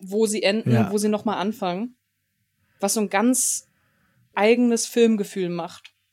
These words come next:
Speaker 2: Mhm.
Speaker 1: Und, ähm, späterhin im Film gibt es, äh, diese andere drastische Szene, die so unangenehm war. <laughs> Oh mein Gott.
Speaker 2: Ja.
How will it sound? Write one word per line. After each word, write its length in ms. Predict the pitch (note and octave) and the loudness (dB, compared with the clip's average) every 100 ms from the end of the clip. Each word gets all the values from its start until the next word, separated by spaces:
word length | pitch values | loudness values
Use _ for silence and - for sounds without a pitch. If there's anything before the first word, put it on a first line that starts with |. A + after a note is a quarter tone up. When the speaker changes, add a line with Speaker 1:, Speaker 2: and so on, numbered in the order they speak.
| _ _ _ _ _ - | _ _ _ _ _ -6
Speaker 2:
Mhm. 160 | A#2 G3+ | 0 2
Speaker 1:
Und, 360 | G3+ G3+ G3+ | 2 0 -2
ähm, 280 | G3+ G3 G3 | -2 -2 -2
späterhin 840 | - G#3+ A3 C#4 B3+ C4+ C4+ B3+ - | -4 0 0 0 0 0 0 -2 -4
im 160 | A#3 A#3 | -4 -2
Film 400 | B3+ C4 B3+ - _ - | 0 0 0 -6 _ -10
gibt 220 | A#3 - | -8 -6
es, 200 | G#3+ - | -6 -4
äh, 360 | G3+ G3+ G3+ G3 | -2 0 0 -2
diese 260 | G#3+ G3 | -2 2
andere 280 | G3+ A#3+ A#3+ | 4 4 4
drastische 480 | A#3 A#3+ - A#3+ A#3 | 2 2 2 0 0
Szene, 480 | - A#3 B3 C4 B3 _ _ _ _ _ _ _ - | 2 4 4 2 0 _ _ _ _ _ _ _ -6
die 100 | G#3 | -4
so 400 | F3+ F3+ G#3+ G#3 | -4 2 6 6
unangenehm 880 | G3+ G#3 G3 F#3 F#3+ F#3 F#3 F3+ F3 | 6 4 4 4 0 0 -2 -2 0
war. 220 | F#3+ G3+ A3+ | 2 2 0
<laughs> 40 | - - - | -6 -2 6
Oh 240 | C4 B3 B3 A#3+ | 6 8 4 4
mein 280 | A3+ A3+ | 2 2
Gott. 160 | G#3+ A2+ | 0 2
Speaker 2:
Ja. 340 | B2 A2 A#2+ | 6 6 4